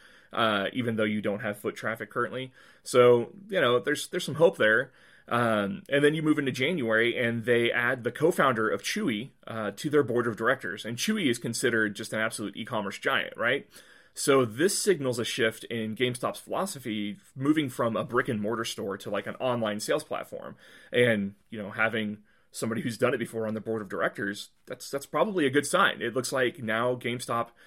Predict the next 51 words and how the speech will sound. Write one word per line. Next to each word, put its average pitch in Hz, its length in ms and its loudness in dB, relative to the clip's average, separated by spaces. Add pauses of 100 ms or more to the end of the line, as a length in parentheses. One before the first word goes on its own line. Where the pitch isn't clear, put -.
(220)
has 110 260 2
a 127 40 -2
plan 107 460 -2
and, 107 640 -4
you - 80 -16
know, 110 80 -6
they're 117 140 -4
ready 110 300 -2
to - 120 -14
possibly 113 560 -4
evolve 110 340 0
into 113 160 -8
the 110 100 -8
future. 165 360 -10 (840)
So - 120 -4
this 175 220 -2
is 240 40 2
about 139 200 2
the 120 60 -14
point 117 240 -2
where 113 140 -4
Reddit 113 340 2
enters 104 260 -8
the 110 100 -10
fray, 90 220 -6
right? 120 320 2 (340)
In 120 180 0
January 117 420 2
of 104 40 -4
twenty 104 220 -6
twenty. - 400 -12 (340)
Um, 107 580 0 (360)
and 120 240 2
the 120 40 0
subreddit 139 460 8
Wall 117 180 6
Street 110 260 -4
Bets, 90 360 -2
which 113 160 -6
is 113 80 -6
kind 139 300 -2
of 107 100 4
a, 92 180 0
a 110 200 2 (140)
insane 110 440 -6
place. 95 380 -8
Like, 110 160 -10
you 113 40 -12
should - 120 -14
just - 140 -14
go 104 100 -6